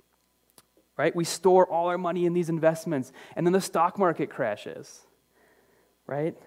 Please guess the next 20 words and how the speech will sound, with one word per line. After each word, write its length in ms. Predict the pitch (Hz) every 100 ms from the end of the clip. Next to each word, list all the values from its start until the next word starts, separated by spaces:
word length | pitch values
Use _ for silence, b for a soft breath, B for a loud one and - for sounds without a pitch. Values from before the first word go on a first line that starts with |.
| _ _ _ _ _ _ _ _ _ _ _ _ -
And 80 | 165
of 140 | 165
course, 340 | - 190 -
we're, 120 | 165 -
we're, 280 | 165 165 160
we're 180 | 165
always 520 | 160 170 180 185 156 B B -
aware 460 | 156 151 143 131 117
of 100 | 131
the 80 |
fact 400 | 127 143 127 123
that 240 | 143 123 - - _ _ _ _ _ _ _ _ _ _ 131 - -
greed 640 | 156 147 175 160 110 107 -
is 100 | - -
always 340 | 170 196 175
in, 340 | 180 170 160 165
mixed 280 | 165 -
into 120 | 165 143
this, 200 | 123 -
corruption. 720 | - 147 151 - 156 107